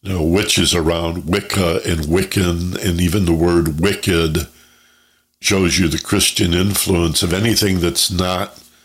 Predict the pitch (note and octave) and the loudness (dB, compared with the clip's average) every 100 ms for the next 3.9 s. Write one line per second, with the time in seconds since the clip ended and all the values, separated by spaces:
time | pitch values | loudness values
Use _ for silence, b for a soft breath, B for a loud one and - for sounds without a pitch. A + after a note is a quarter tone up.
0 | b b b b b _ G#2 G#2 G#2+ F#2+ | b b b b b _ -2 0 0 -2
1 | G2+ D#2+ - F#2+ E2+ D#2 - - F#2 - | -2 -2 2 2 2 -2 -2 -2 -2 0
2 | A#2 A2+ F#2+ E2 F2 - F#2+ G#2+ G#2+ - | 0 0 2 2 0 0 0 2 2 -2
3 | - F#2+ - A#2+ B2+ F2+ F2 F2+ | 0 0 2 0 2 0 -2 -2